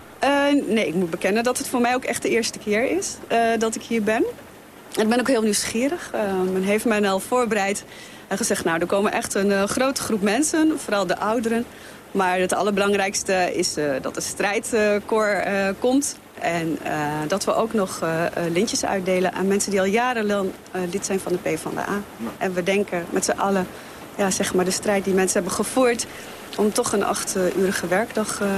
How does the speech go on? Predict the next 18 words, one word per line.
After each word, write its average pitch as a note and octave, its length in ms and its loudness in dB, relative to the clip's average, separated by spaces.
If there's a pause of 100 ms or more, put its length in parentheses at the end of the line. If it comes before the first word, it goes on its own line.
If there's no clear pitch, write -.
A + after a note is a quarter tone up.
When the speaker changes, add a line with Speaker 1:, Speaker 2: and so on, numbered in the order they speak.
(140)
Speaker 1:
ehm, F#3 80 -2 (580)
te G#3+ 120 2
realiseren. G3 800 2 (420)
En G#3 120 0
veel A#3 240 4
andere G#3+ 340 2
zaken F#3+ 380 -2
die F#3 120 -2
te - 140 -2
maken F3+ 280 0
hebben F3 280 0
met, F3 280 0
eh, F3 60 0 (120)
dat F3+ 160 -6
je F#3+ 80 -4
goede G3 300 2
arbeidsvoorzieningen F#3+ 760 0
hebt. D#3 240 -6